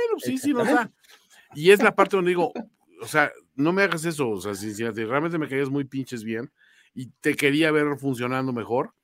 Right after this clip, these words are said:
Speaker 1: pero,
Speaker 2: Ujú.
Speaker 1: pues, ¿contra quiénes, no? O sea, y, y sí, lo de, lo de Falcons, como dices bien, o sea, u-, estaban un roughing de passes de tener marca ganadora, ¿no?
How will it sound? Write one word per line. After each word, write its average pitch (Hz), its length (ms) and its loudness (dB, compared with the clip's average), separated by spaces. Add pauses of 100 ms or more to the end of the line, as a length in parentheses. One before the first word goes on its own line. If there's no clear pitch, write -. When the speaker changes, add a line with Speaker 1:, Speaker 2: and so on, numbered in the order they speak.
(640)
Speaker 1:
pero, 135 120 2
Speaker 2:
Ujú. 110 120 -8
Speaker 1:
pues, 120 140 -12
¿contra 127 280 -4
quiénes, 160 440 -2
no? 143 120 -6
O 143 60 -6
sea, 117 200 -2
y, 120 240 -6
y 120 60 -6
sí, 208 160 -4
lo 190 140 2
de, 131 160 0
lo 120 120 -4
de 123 80 -2
Falcons, 214 360 -4
como 135 180 -2
dices 127 400 -2
bien, 135 260 -4
o 101 60 -6
sea, 104 200 -4
u-, 113 200 -10
estaban 139 320 -2
un 160 180 0
roughing 151 280 -2
de 131 80 -2
passes 131 320 -4
de 113 80 -6
tener 107 140 -6
marca 104 280 -6
ganadora, 92 540 -8
¿no? - 180 -20